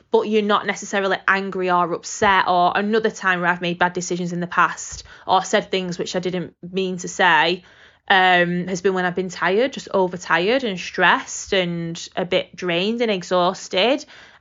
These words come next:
And that's when I personally don't make good decisions. So I try to stay away from speaking to people when I'm tired and things, or to even do anything, because,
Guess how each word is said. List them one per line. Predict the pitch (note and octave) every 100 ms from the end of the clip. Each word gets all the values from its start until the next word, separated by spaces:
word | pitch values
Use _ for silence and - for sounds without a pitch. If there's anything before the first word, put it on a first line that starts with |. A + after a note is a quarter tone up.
| -
And | G3+ G3 G3 F#3+ F#3+ F#3 - _
that's | A3+ - -
when | G#3 F#3+
I | G3+ G#3+
personally | A3 G#3 G3 F#3 F3+
don't | F3 F3+ -
make | F3+ -
good | F#3
decisions. | F3+ E3+ A#3 A3+ F#3+ F3+
So | G3 F3+ F3 - - _ -
I | G#3+ G#3+
try | - - G#3+ G3+ E3
to | F3 -
stay | - - F#3+ F#3
away | F3+ F#3 F#3 F3+
from | F3+ F#3+ E3+ D3+ D#3+
speaking | - - G#3+ A3
to | G#3+ G#3+
people | G3+ F3+ F3+ E3+
when | E3 D#3+
I'm | E3
tired | - E3+ F3 G3+ B3+
and | - A#3
things, | A3+ A3+ A#3+ C#4 D4 C4+
or | - F3+ F3
to | F3+ - G3+
even | F#3+ F3+
do | F3+ F3
anything, | E3+ F#3+ F3 G3+ B3
because, | C4 A3+ G3 F#3 F3 F3